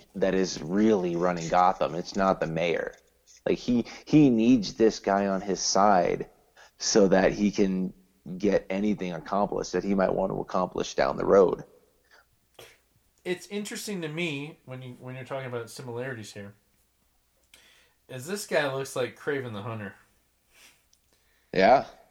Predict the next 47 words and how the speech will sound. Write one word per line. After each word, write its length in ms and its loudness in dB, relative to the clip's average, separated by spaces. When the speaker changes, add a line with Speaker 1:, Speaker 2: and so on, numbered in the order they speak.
Speaker 2:
He 200 -10
looks 280 -4
like 240 -6
Kraven 460 -4
a 160 -8
hundred 320 -6
percent. 440 -10
And 400 -12
did 160 -14
you 100 -12
notice 280 -8
all 120 -4
the 100 -6
W's 600 -8
in 100 -8
his, 320 -12
in 180 -12
his, 240 -10
uh, 420 -4
garb? 460 -4
Speaker 1:
That 220 6
I 100 8
did 320 4
notice 440 2
on 260 2
his 120 -2
sh-, 280 -10
suit 300 0
jacket 480 2
and 200 -4
on, 200 4
also 360 2
on 140 0
his 140 -4
tie. 540 4
Speaker 2:
Yep. 380 -4
Speaker 1:
Like, 180 0
this 180 0
is 80 -2
a 60 2
man 340 -2
that, 260 0
this 180 -4
is 120 0
a 60 4
man 340 2
that 240 2